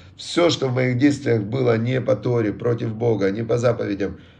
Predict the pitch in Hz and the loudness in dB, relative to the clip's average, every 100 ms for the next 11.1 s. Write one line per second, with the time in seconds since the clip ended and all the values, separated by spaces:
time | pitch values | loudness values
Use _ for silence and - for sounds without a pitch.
0 | - - 117 156 156 131 - 131 127 127 | -16 0 6 8 8 4 0 2 4 4
1 | 131 139 120 98 78 117 120 117 135 123 | 0 0 2 2 0 0 0 0 0 0
2 | - 90 - 139 117 104 104 95 95 101 | -2 -8 -6 -4 -2 -2 0 -2 -2 -2
3 | 101 85 - 120 117 123 135 135 117 - | 0 -2 -2 0 2 0 0 0 2 0
4 | 101 104 104 - 104 104 143 127 123 117 | 0 0 -2 -2 -2 -2 -4 -4 -4 -4
5 | 120 113 - 113 123 110 101 95 - - | -4 -8 -8 -6 -4 -2 -4 -6 -18 -20
6 | - 95 101 117 131 123 117 117 95 127 | -14 -4 0 0 0 0 2 2 2 2
7 | 123 120 113 101 - - - 101 117 131 | 4 4 2 0 -10 -12 -6 -2 0 0
8 | 123 127 123 127 113 120 113 104 101 104 | 0 0 0 -2 0 2 2 0 -4 0
9 | 113 110 120 123 117 117 110 101 98 98 | 0 2 0 0 0 0 0 -2 -4 -4
10 | - 110 113 117 117 117 120 113 98 92 | -2 -2 0 -2 0 0 -2 -2 -4 -4